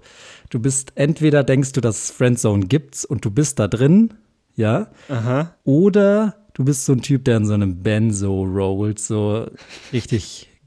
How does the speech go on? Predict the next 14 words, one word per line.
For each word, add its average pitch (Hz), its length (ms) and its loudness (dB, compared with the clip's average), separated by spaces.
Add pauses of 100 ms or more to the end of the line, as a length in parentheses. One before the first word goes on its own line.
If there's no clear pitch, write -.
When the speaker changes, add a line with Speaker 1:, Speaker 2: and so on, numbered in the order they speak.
Speaker 1:
gönnerhaft. 92 840 -2 (1300)
Speaker 2:
Okay. 135 540 -6 (580)
So 123 160 -16
schön 127 800 -2
mal 110 140 -8
so 110 80 -8
ein 107 60 -8
bisschen 110 260 -8
um 107 120 -8
die, 107 260 -6
um 104 140 -10
die 101 140 -6
Häuser 107 320 -4
cruisen. 107 720 -8